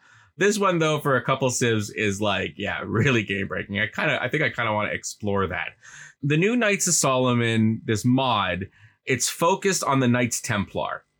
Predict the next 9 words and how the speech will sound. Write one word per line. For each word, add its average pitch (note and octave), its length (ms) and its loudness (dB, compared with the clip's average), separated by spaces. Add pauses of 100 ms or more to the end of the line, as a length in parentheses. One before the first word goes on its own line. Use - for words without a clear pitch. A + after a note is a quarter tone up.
(180)
Okay, F#2+ 400 -4
that's G2+ 220 -4
the A2+ 100 -2
idea. F#2 320 -2
It's F2+ 100 -10
like F#2+ 100 -6
the G2 100 -4
Knights G2+ 300 -4
Templar. F2 640 -6